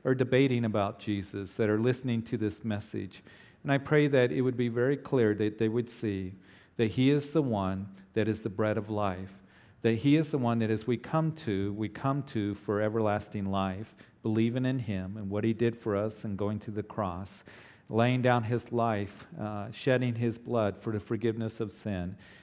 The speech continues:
and rising from the grave. And Lord, my prayer is this, is that,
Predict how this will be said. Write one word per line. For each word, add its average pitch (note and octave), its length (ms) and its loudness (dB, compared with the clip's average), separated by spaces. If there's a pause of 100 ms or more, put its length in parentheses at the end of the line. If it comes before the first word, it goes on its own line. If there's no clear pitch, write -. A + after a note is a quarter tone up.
(120)
and G2 140 -2
rising G#2 400 0
from A2+ 240 -4
the A2 80 -2
grave. G#2+ 420 -2 (460)
And A#2+ 160 2
Lord, C#3 200 8
my C3 200 4
prayer D#3 420 4
is A#2 200 0
this, B2 380 4
is G#2+ 180 0
that, A2 360 4